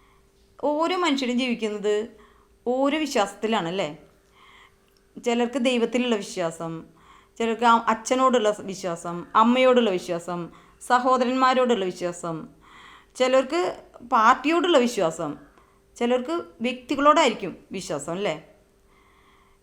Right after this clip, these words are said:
വിശ്വാസം എന്ന് പറയുന്നത് ഒരു ഊന്നുവടിയാണ്.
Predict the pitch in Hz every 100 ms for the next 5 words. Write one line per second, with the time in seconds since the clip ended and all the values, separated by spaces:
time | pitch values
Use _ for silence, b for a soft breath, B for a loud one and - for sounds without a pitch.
0 | - 269 277 294 294 330 330 277 277 262
1 | 226 214 208 233 233 B B _ 269 285
2 | 320 277 262 254 262 269 269 175